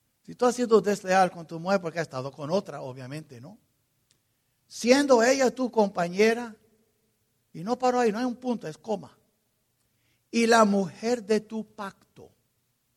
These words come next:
Es un pacto, hermano. Entonces, es muy importante entender que,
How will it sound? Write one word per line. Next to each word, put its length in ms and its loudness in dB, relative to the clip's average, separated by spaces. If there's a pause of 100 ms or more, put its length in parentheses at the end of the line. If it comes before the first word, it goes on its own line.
(320)
Es 40 -20
un 120 -18
pacto, 420 -12 (160)
hermano. 260 -20 (1300)
Entonces, 720 -2 (760)
es 120 -12
muy 100 -2
importante 420 2
entender 440 0
que, 360 -6